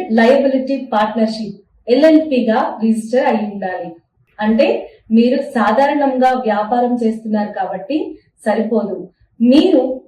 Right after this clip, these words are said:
Ministry of Corporate Affairs, ఎంసీఏ ద్వారా అధికారికంగా రిజిస్టర్ అయి ఉండాలి.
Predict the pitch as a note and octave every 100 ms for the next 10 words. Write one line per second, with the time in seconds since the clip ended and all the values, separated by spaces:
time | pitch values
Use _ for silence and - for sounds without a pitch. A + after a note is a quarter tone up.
0 | A3 C4 F4+ - D#4+ E4 A#3+ A#3+ A#3+ -
1 | - A3+ A3 A3+ B3+ B3+ B3+ - - G#3
2 | - - - _ - A3+ D4 D#4 D4 C4
3 | A#3 A3+ - - F#3 G3+ B3 - - -
4 | _ _ A3+ C#4 F4 F4+ F4+ E4+ C4+ A#3
5 | A3 G#3+ A3 - A3 A#3+ - A#3+ A3+ F#3+
6 | G#3+ F#3 F#3 F3